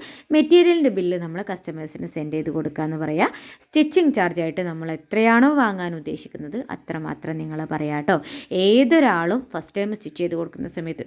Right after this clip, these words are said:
നൂറ്, നൂറ്റി അൻപത് ആ ഒരു രീതിക്ക് മാത്രം സ്റ്റിച്ച് ചെയ്ത് കൊടുത്താൽ മതി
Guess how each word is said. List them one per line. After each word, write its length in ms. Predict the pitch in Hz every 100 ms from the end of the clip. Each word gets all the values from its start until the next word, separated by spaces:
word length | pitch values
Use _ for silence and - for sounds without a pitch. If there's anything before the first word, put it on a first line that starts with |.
| -
നൂറ്, 300 | 170 170 180 185 175
നൂറ്റി 240 | 160 156 160
അൻപത് 260 | 160 165 170 196
ആ 40 | 214
ഒരു 120 | 240 196
രീതിക്ക് 320 | 170 170 190 190
മാത്രം 400 | 160 - _ 349 - - -
സ്റ്റിച്ച് 300 | - 208 - 202
ചെയ്ത് 180 | 185 196
കൊടുത്താൽ 320 | 190 175 185 185
മതി 200 | 175